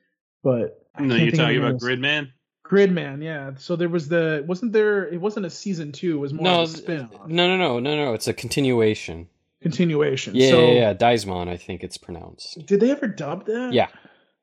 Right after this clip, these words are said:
Speaker 3: Yes.
Speaker 2: Yeah,
Speaker 1: Okay,
Speaker 2: it's
Speaker 1: so
Speaker 2: mostly dubbed. It's not quite finished yet.
Speaker 1: So I would, I would love to see that on Toonami. I would love to see
Speaker 2: That's
Speaker 1: finally
Speaker 2: certainly possible for two A M, 'cause two thirty is where they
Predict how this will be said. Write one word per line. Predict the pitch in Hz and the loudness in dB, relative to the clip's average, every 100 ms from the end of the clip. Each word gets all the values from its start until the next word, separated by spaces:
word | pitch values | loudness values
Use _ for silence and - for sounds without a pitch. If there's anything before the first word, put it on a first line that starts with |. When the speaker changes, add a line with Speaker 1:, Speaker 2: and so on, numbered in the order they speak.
| _ - | _ -8
Speaker 3:
Yes. | 110 175 | -4 0
Speaker 2:
Yeah, | 135 | 0
Speaker 1:
Okay, | 117 | -2
Speaker 2:
it's | 117 - | -6 -8
Speaker 1:
so | 165 151 | -6 -4
Speaker 2:
mostly | 143 117 - 110 110 | -4 -6 -10 -12 -12
dubbed. | 95 104 101 98 110 | -10 -12 -12 -12 -14
It's | 104 - - | -14 -14 -10
not | 113 - | -10 -8
quite | - 87 - | -14 -14 -14
finished | 87 92 - | -16 -14 -14
yet. | 92 101 _ _ _ _ _ - | -12 -12 _ _ _ _ _ -10
Speaker 1:
So | - 196 | 0 4
I | 196 | 6
would, | 202 196 - | 4 2 -2
I | |
would | 190 175 | -2 0
love | 190 233 | 0 -2
to | 220 | -6
see | - 190 151 135 | -8 -10 -10 -8
that | 151 165 180 | -4 0 0
on | 160 151 | -4 -8
Toonami. | - 139 131 123 127 139 | -12 -12 -12 -10 -10 -10
I | 143 | -8
would | 147 | 0
love | 180 202 | 2 2
to | 190 | 0
see | - - 170 165 160 151 147 139 131 _ _ _ | -2 -10 -6 -4 -4 -2 -2 -4 -8 _ _ _
Speaker 2:
That's | 135 165 | -8 0
Speaker 1:
finally | 160 180 180 139 135 139 - _ _ _ | 2 4 2 0 -8 -10 -14 _ _ _
Speaker 2:
certainly | - 131 110 113 | -12 -10 -8 -8
possible | 110 110 107 - 107 | -6 -8 -8 -8 -10
for | 107 | -10
two | 101 113 104 | -10 -6 -4
A | 104 104 | -4 -4
M, | 104 107 110 113 | -6 -6 -10 -8
'cause | 101 95 95 - _ _ _ _ _ _ _ - | -4 -4 -4 -10 _ _ _ _ _ _ _ -6
two | 104 | -6
thirty | 107 110 123 101 | -2 0 0 0
is | 98 | -4
where | 101 101 | -4 -4
they | 101 95 | -2 -4